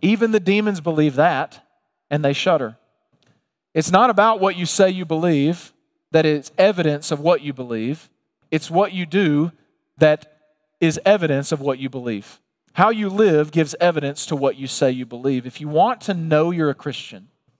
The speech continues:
look at your life. Not are you perfect, but do you have a desire to obey Jesus? There is an old question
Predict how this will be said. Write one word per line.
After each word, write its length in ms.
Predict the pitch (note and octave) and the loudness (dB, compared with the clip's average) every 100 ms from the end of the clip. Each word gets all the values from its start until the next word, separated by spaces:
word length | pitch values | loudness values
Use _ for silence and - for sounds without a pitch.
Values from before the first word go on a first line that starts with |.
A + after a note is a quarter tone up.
| _ _ _ _ - | _ _ _ _ -4
look 220 | C#3+ C#3+ | -4 -2
at 80 | D3 | -2
your 140 | D3 | 0
life. 440 | B2+ G2 - - _ _ _ _ _ _ _ _ | 2 0 -6 -18 _ _ _ _ _ _ _ _
Not 220 | - D3 C#3+ | 0 2 2
are 100 | F#3 | 0
you 120 | A3+ | 0
perfect, 580 | - F#3 - F3 _ _ _ _ - | -2 -2 -2 -8 _ _ _ _ -4
but 200 | D3 A#2+ | -4 -2
do 120 | D3 | -6
you 220 | E3+ G3+ | -2 2
have 220 | F#3 F3+ | 2 2
a 60 | F#3+ | -2
desire 720 | F3+ E3+ C3+ B2 A2+ A2+ A2+ _ _ | -4 -2 2 2 2 0 -6 _ _
to 180 | - D3 | -6 0
obey 540 | C3 B2+ C3 A#2 A2 - _ | 0 2 2 2 -2 -8 _
Jesus? 540 | A#2+ A#2 G2 G#2+ - - _ _ _ _ _ _ _ - | -10 -10 -10 -16 -20 -20 _ _ _ _ _ _ _ -8
There 200 | D#3 E3+ | -2 0
is 120 | D#3+ | 0
an 120 | D3 | 0
old 320 | D3 F#3 D3+ - | 2 2 -2 0
question 640 | F3+ E3 - E3 C3 | 0 0 -4 -10 -10